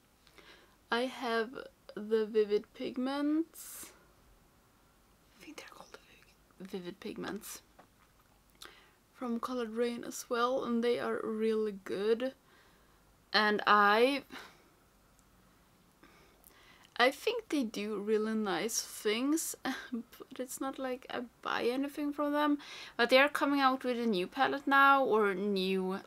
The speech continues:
I don't know if it's only an eyeshadow palette, or if it is other products as well, that is called Juicy. May-, I don't know.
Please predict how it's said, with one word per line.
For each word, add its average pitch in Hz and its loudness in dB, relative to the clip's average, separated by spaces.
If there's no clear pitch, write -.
I 208 6
don't 240 0
know 208 0
if 185 -8
it's - -10
only 180 0
an 180 -2
eyeshadow 196 -2
palette, 220 2
or 202 2
if 190 -2
it 190 -4
is 185 -4
other 170 2
products 170 -10
as 190 -12
well, 240 4
that 233 -2
is - -14
called 233 -2
Juicy. - -8
May-, 247 -4
I - -8
don't - -8
know. 92 -8